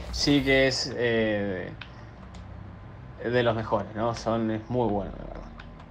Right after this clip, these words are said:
Bueno, partido uno a cero, tranquilo, por ahora no estamos sufriendo, más allá de que ven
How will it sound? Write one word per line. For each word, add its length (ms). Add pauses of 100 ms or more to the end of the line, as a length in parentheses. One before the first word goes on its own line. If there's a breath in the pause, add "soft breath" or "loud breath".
(1120 loud breath)
Bueno, 240
partido 320
uno 120
a 40
cero, 320
tranquilo, 500
por 100
ahora 120
no 80
estamos 320
sufriendo, 420
más 180
allá 200
de 80
que 100
ven 260